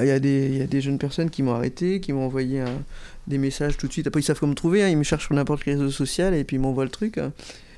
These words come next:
Mais c'est sympathique, quoi, ça arrive tout le temps. Je trouve ça, ça, bon, à ma, c'est juste compliqué, parce que quand je vais au resto, il y a toujours quelqu'un qui me parle. Donc, euh,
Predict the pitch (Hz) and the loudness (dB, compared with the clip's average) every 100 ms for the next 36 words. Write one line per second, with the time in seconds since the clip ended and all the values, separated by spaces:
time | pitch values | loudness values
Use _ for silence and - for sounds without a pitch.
0 | - 147 143 139 147 151 160 185 190 320 | -6 0 0 0 -2 -2 0 -2 -2 -2
1 | - 190 147 151 - 175 214 233 233 143 | 0 0 0 -2 -4 -4 0 0 0 -4
2 | 139 156 151 160 156 143 147 135 143 139 | 0 0 2 2 4 4 4 4 6 6
3 | 139 143 151 170 175 - 160 156 185 220 | 6 6 4 4 2 0 2 2 2 0
4 | 170 165 151 151 156 - 185 147 156 151 | 2 4 4 4 2 2 0 0 0 0
5 | 139 151 151 143 175 302 190 139 139 - | 0 0 0 2 2 2 2 2 0 0
6 | 135 - | -2 0